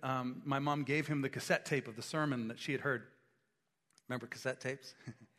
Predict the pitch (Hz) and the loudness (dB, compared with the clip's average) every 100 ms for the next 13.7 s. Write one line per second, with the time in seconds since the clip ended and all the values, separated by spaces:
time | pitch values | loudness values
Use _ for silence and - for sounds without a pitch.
0 | - - - - - - _ - 156 - | -20 -20 -20 -20 -20 -20 _ 4 4 8
1 | 170 208 190 202 226 180 151 139 135 175 | 10 12 12 12 8 6 6 4 4 8
2 | 202 180 170 - 156 131 - 185 - 175 | 8 8 6 4 0 -2 0 0 2 2
3 | 147 165 151 151 135 151 147 - - - | 2 2 2 2 2 -2 -2 -12 -18 -16
4 | - - - 143 139 143 180 202 165 160 | -14 -6 4 4 6 6 8 8 6 6
5 | - 139 143 151 135 135 123 - - 135 | -2 -2 4 2 2 -2 -4 -12 -10 -6
6 | 127 123 127 131 143 117 110 110 _ _ | -4 -2 0 0 0 -2 -4 -10 _ _
7 | _ _ _ _ _ _ _ _ _ _ | _ _ _ _ _ _ _ _ _ _
8 | - - - - _ _ - - _ - | -20 -18 -20 -20 _ _ -20 -20 _ 4
9 | 156 185 160 156 139 104 - - - _ | 6 6 10 10 10 2 -8 -20 -20 _
10 | _ _ _ _ _ _ 127 120 110 _ | _ _ _ _ _ _ -8 -6 -10 _
11 | - 180 135 - - 175 156 135 - - | 6 6 6 -2 2 4 6 2 0 -10
12 | - _ - _ _ _ _ _ - 107 | -14 _ -20 _ _ _ _ _ -20 -8
13 | - 131 113 135 117 104 | -4 -4 -4 -4 -4 -6